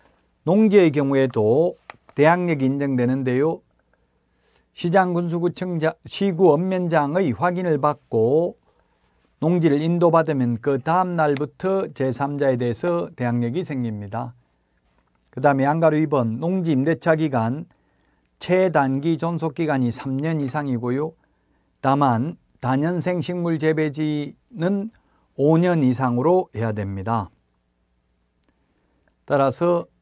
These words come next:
삼 년 기간 미만으로 정한 경우 삼 년간 약정한 것으로 봅니다. 자, 그다음에 삼 번 농업 경영에 종사하는 여부와 관계없이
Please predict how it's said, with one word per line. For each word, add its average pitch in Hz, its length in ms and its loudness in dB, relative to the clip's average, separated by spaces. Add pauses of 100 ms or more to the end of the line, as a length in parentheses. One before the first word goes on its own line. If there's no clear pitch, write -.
(120)
삼 147 300 -4
년 170 300 -4 (460)
기간 156 380 2
미만으로 151 1500 -2
정한 123 720 -2
경우 120 300 -2
삼 135 240 -6
년간 156 340 -2
약정한 123 480 -4
것으로 160 340 -2
봅니다. 107 640 -6 (1800)
자, 143 180 0
그다음에 147 400 0
삼 165 260 -2
번 160 140 2
농업 190 420 2
경영에 151 380 0
종사하는 165 560 -2
여부와 151 320 4
관계없이 170 640 -2